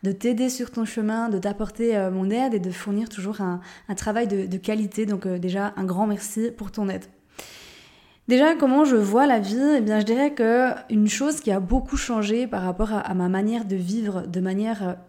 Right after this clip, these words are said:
générale, c'est de voir la vie comme un grand terrain de jeu. Et ça, ça m'aide beaucoup, ça m'aide dans mon quotidien, ça m'aide aussi à me dire, bah, si je vois la vie comme un grand terrain de jeu, je me dis que tout est possible, en fait. Et un jour, Martin le,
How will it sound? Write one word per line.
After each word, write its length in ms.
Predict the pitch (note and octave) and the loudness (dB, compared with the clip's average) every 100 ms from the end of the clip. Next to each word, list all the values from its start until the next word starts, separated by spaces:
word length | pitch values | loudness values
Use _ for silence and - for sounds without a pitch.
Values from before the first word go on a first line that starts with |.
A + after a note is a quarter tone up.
| _ - - | _ -20 -12
générale, 640 | F#3 G#3+ G#3 F#3+ G#3 F3+ - - - | -2 -2 0 0 -2 -2 -6 -18 -18
c'est 200 | - G#3+ | -4 0
de 80 | G3+ | 2
voir 200 | G#3 A#3+ | 2 2
la 120 | A3 | 2
vie 120 | G#3 | 0
comme 200 | A#3+ G#3 | 0 2
un 60 | F#3+ | 2
grand 220 | F#3 A#3 | 0 -2
terrain 280 | A3+ G3+ F#3+ | -2 -2 -2
de 60 | |
jeu. 200 | E3+ F3+ F3+ - _ _ - - | -2 -4 -6 -16 _ _ -20 -12
Et 20 | - | -2
ça, 140 | C4+ | 0
ça 100 | C4 | 4
m'aide 180 | G#3+ G3 | 2 2
beaucoup, 360 | G3+ G#3+ A3+ | 0 -2 -2
ça 120 | A3+ G3 | -2 0
m'aide 180 | G3+ | 0
dans 100 | G#3 | 2
mon 100 | G3 | 0
quotidien, 640 | F#3+ G3+ G3 G3+ G#3+ B3 A#3+ | 0 -4 -4 -2 -2 0 -2
ça 160 | - | -2
m'aide 220 | G3 A#3+ G#3+ | -2 0 -2
aussi 260 | G#3 - | -2 -2
à 100 | B3 | -2
me 60 | F#3+ | 0
dire, 240 | F#3 A#3+ | 0 0
bah, 260 | G#3 F#3 F#3 - - - | 0 -2 -4 -10 -20 -20
si 200 | - - | -10 -2
je 80 | G3+ | 0
vois 140 | G3+ C#4+ | 4 4
la 140 | C4+ | 4
vie 180 | G#3+ C#4+ | 4 2
comme 200 | C#4 G#3 | 2 2
un 60 | |
grand 220 | F#3 F#3+ C4 | 2 2 2
terrain 300 | C4 A3 G3+ | 0 2 2
de 80 | |
jeu, 300 | F#3 G#3 C4+ A#3+ | 2 2 2 0
je 100 | G3+ | 0
me 100 | G#3 | 0
dis 140 | B3 | 0
que 100 | A3+ | -2
tout 400 | G3+ - B3+ A#3+ | -6 -6 -6 -2
est 60 | A3+ | 0
possible, 400 | G#3 - F#3 F3+ - - | 0 -2 -10 -12 -20 -8
en 100 | F#3 | -8
fait. 320 | F#3+ F3+ - _ - - - - - | -8 -12 -16 _ -20 -20 -18 -20 4
Et 220 | G3+ G#3 | 4 6
un 120 | A3 | 4
jour, 320 | A3+ C4+ C#4+ A#3 | 4 6 4 4
Martin 380 | G#3 G#3+ C4+ | 2 4 2
le, 120 | C4+ | 4